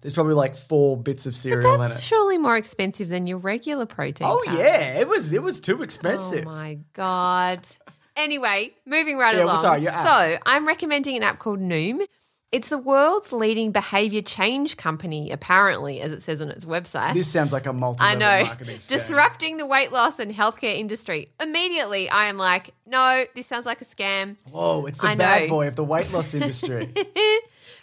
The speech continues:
Speaker 2: But actually, I was so surprised. I heard it talked about on Dax Shepard's podcast, Armchair Expert,
Speaker 1: Mm.
Speaker 2: 'cause he interviewed Hillary Clinton this week,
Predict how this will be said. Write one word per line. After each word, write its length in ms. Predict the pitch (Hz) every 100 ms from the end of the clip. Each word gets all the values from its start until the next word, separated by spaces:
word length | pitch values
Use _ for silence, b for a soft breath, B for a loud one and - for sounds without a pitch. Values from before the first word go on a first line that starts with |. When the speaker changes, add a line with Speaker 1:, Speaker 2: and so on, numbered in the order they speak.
| -
Speaker 2:
But 140 | 370 -
actually, 600 | 359 - 339 254 190 214 -
I 120 | 277
was 140 | 294
so 140 | - 359
surprised. 420 | 392 294 247 254
I 120 | 262
heard 180 | 262 311
it 140 | 427
talked 240 | - - 240
about 300 | 190 185 -
on 200 | 175 175
Dax 280 | 185 175 -
Shepard's 340 | 190 190 190
podcast, 480 | - 160 151 147 151
Armchair 420 | - 160 180 - -
Expert, 360 | - - 135 147
Speaker 1:
Mm. 60 | 120
Speaker 2:
'cause 100 | 202
he 140 | 180
interviewed 400 | 240 285 254 277
Hillary 460 | - 202 185 165 165
Clinton 600 | - 180 190 - 135 143
this 200 | 139 -
week, 320 | 127 127